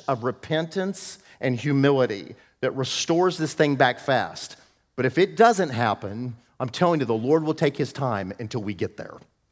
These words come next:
because he loves us and he wants the purity of this thing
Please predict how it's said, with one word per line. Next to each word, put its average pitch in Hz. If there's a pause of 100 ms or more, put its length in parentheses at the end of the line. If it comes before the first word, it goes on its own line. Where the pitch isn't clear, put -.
(240)
because 151
he 156
loves 123
us 85
and 127
he 120
wants 123
the -
purity 160
of 104
this 104
thing 101